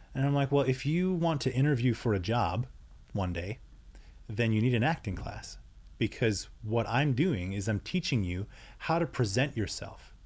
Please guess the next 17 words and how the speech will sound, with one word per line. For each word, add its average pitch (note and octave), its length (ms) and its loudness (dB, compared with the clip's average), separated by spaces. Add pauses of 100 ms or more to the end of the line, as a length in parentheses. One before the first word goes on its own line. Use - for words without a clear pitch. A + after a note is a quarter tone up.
(580)
in A2 120 2
a F#2 60 -2
real, C3+ 560 0 (360)
honest A2 420 0
way. F2+ 260 -8 (680)
That G#2 200 0
actors D3 420 2
aren't A2+ 200 0
liars. G2 520 -2 (220)
We're B2 100 4
really A2+ 300 2
good A2 140 4
at F#2+ 120 -4
telling G2 260 0
someone G2+ 300 0
else's F#2+ 320 -4
truth." - 420 -8